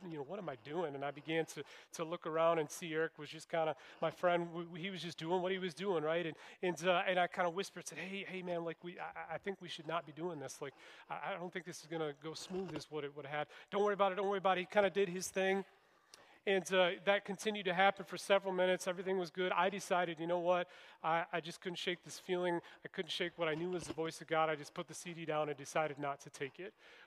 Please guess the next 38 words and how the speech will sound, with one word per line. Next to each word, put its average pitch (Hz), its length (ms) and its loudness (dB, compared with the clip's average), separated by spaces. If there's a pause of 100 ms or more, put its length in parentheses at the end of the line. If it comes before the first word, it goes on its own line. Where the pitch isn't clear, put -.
We 165 100 -10
continued 233 480 -2
to 185 80 0
walk 196 380 8
out 185 160 4
the 175 60 -4
store. 175 360 2
As 175 180 2
we, 165 160 -8 (300)
as 175 160 0
we 175 100 -8
got 190 380 6
through 196 160 -4
the 170 80 -6
first 202 420 2
double 185 300 6
doors, 196 580 2 (400)
two 220 260 -6
plainclothes 202 600 0
officers 190 480 6
stepped - 320 2
in 175 100 0
front 185 220 4
of 185 80 4
us, 190 180 2
flashed 185 380 2
their 196 80 -4
badges, 180 600 2 (260)
and 151 160 -2
told 175 260 -4
me 175 200 0
to - 100 -10
keep 185 320 -8
walking. 175 540 0 (420)
And 151 160 -2
they 151 80 -2
stopped 165 440 0
him, 156 280 2